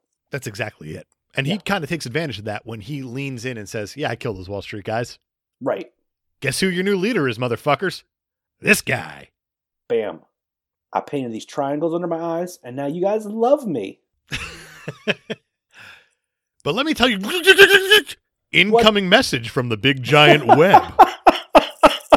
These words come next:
Speaker 2: What?
Speaker 1: Welcome to the big giant web. It's a podcast within a podcast.
Speaker 2: Okay.
Speaker 1: This is when we take a break from something serious, I guess, and we explore the, the dark corners of the web.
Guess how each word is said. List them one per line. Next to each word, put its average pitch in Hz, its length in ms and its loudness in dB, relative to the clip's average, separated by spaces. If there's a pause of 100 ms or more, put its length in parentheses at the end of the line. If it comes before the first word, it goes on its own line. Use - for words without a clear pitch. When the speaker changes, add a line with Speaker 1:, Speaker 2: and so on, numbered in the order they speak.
(560)
Speaker 2:
What? - 600 -8 (880)
Speaker 1:
Welcome 403 300 10
to 403 120 8
the 330 60 2
big 381 220 4
giant 349 400 8
web. 320 360 12
It's 240 160 6
a 254 120 2
podcast 262 640 6
within 277 140 2
a 170 80 2
podcast. 175 920 6 (240)
Speaker 2:
Okay. 175 460 -2 (480)
Speaker 1:
This 254 160 -4
is 262 80 -8
when 233 120 4
we 196 100 -2
take 240 200 2
a 160 60 0
break 202 300 4
from 196 120 0
something 262 300 -2
serious, 175 680 4
I 143 100 2
guess, 143 440 4 (460)
and 151 180 -2
we 175 140 -4
explore 208 500 0
the, 143 240 -6 (160)
the 131 300 -2
dark 180 520 2
corners 180 440 -2
of 147 60 -8
the 139 100 4
web. 151 400 4